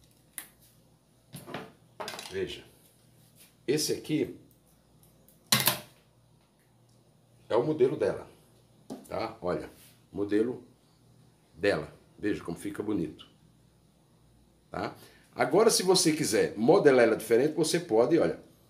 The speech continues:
fazer aquele processo que eu falo. Você pode selar ela.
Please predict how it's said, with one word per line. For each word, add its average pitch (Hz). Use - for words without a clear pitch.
fazer 101
aquele 104
processo 101
que 151
eu 175
falo. 165
Você -
pode 95
selar 104
ela. 117